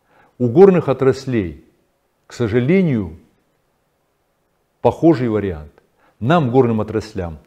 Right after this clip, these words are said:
удалось структурные реформы провести лучше всех, получить колоссальный эффект. Ну, одной угольной промышленности можно рассказывать про эффект.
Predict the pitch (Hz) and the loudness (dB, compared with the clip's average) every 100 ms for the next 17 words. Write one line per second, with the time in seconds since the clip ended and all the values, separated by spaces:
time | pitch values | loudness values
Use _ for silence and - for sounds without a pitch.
0 | - 107 120 120 110 - - _ - 113 | -10 -2 2 2 0 -4 -20 _ -10 -10
1 | - 127 101 101 - 95 92 95 101 - | -4 -4 -2 -6 -6 -8 -8 -8 -10 -8
2 | 104 92 135 160 - 110 - - 87 - | -8 -2 2 2 -2 -16 -14 -12 -14 -12
3 | 95 107 107 120 156 151 151 123 90 76 | -6 -6 -8 -4 -2 -2 -2 -4 -6 -12
4 | - _ _ 92 - 147 - _ _ _ | -18 _ _ -14 -10 -10 -12 _ _ _
5 | _ 120 110 - _ 104 98 120 110 110 | _ -12 -12 -16 _ -8 -4 -2 0 -2
6 | 104 104 104 117 107 87 - 87 82 90 | -2 -4 -4 -6 -6 -12 -18 -16 -14 -14
7 | 85 - 92 78 82 - 85 78 87 - | -14 -14 -14 -12 -16 -14 -14 -12 -16 -18